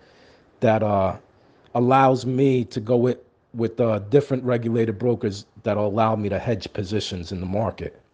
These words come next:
So I'm just trying to find a way to bypass these stupid American laws. You know, that's it. I would imagine that, you know, as I make more money, I would like to find ways to park my money, whether it be real estate or what.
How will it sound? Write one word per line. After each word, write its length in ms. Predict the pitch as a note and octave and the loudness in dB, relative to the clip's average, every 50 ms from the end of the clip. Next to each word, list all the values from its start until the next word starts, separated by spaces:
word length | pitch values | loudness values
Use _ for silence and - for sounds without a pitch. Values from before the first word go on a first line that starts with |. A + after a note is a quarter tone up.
| _ _ _ _ _ _ _ _ _ _ _ _ _ _ _ _ _ | _ _ _ _ _ _ _ _ _ _ _ _ _ _ _ _ _
So 140 | - - - | -10 -4 -2
I'm 120 | G2+ G#2 G#2+ | -2 -2 -2
just 120 | A2 - | -4 -4
trying 200 | - - A#2+ G#2+ | -2 -2 -2 0
to 60 | G#2 | -2
find 300 | - - B2 A2+ G#2+ G2+ | -2 -2 0 0 0 0
a 40 | G2+ | 0
way 200 | G2 G2+ A2 G#2 | 0 0 0 0
to 60 | F#2+ | 0
bypass 640 | F#2 E2+ A2 G#2 G2+ G2 F#2+ - - G2+ F#2+ F2+ - | -2 -2 0 0 0 0 -2 -2 -4 -2 -2 -4 -4
these 140 | G#2+ F#2 - | -6 -8 -8
stupid 340 | - - - G#2 - F#2+ F#2 | -8 -6 -8 -8 -6 -6 -6
American 520 | F#2+ F#2+ G2 G2 F#2+ F#2 - - F2+ F2+ | -4 -2 -2 -2 -2 -4 -6 -6 -8 -6
laws. 440 | F#2 G2+ F#2+ F#2 F2+ E2+ - - - _ _ _ _ _ _ _ _ - - - - | -4 -4 -2 -4 -4 -6 -8 -12 -16 _ _ _ _ _ _ _ _ -20 -20 -10 -4
You 80 | D3 D3 | -2 0
know, 120 | D#3 B2+ | 2 4
that's 280 | B2+ C#3 C#3+ C#3 - - | 4 4 2 2 2 2
it. 280 | G3 C#3+ - - - - - | 2 2 2 -2 -10 -16 -10
I 120 | A2+ A2+ | -6 -4
would 160 | A#2 B2+ B2 B2+ | -2 0 0 0
imagine 500 | A#2 A#2+ B2+ C3 C#3 D3 C#3 C#3 D3+ C#3 | 0 0 0 0 0 0 0 -2 -2 0
that, 220 | C3 B2 B2+ B2+ | 0 2 2 2
you 60 | C3 B2+ | 0 0
know, 100 | A#2+ A#2+ | 0 0
as 160 | A#2 A2 A2+ | 0 0 0
I 80 | A#2 | -2
make 240 | A#2 A2+ B2 A#2+ A#2 | 0 0 -2 -2 -2
more 180 | A#2+ A2+ A#2 A#2+ | -2 -2 -2 -2
money, 300 | A#2 A2+ A#2+ C3 C3+ B2+ | -2 -2 -2 0 0 0
I 60 | A2 | 0
would 160 | A2 G#2 G2+ | 0 -2 -2
like 180 | G#2 B2 A#2 - | -2 -2 -2 -4
to 60 | - | -6
find 340 | G2+ - - A#2+ A#2+ A2+ G#2 | -10 -6 -4 -2 -2 -2 0
ways 220 | G2+ A2 A2 A2 G#2 | 0 0 0 0 -2
to 80 | - - | -6 -10
park 360 | - - B2 A2 - - - | -6 -2 0 0 0 0 -2
my 120 | G#2 G2 | -4 -4
money, 280 | G2 G#2 A2+ B2+ A#2+ G#2+ | -2 -2 0 0 0 -2
whether 240 | G2 G2+ F#2 G2 G2 | -2 -4 -4 -4 -6
it 100 | F#2 F2 | -6 -4
be 80 | G2+ | -6
real 260 | G2 F#2 G2 G#2 G2+ | -4 -2 -2 -2 -2
estate 340 | G#2 G2 - - - G#2+ G2+ | -4 -6 -6 -6 -6 -6 -4
or 120 | - F#2 F#2 | -4 -6 -6
what. 380 | F#2+ G2+ A2+ C3+ C#3 - - | -2 0 2 2 2 0 -4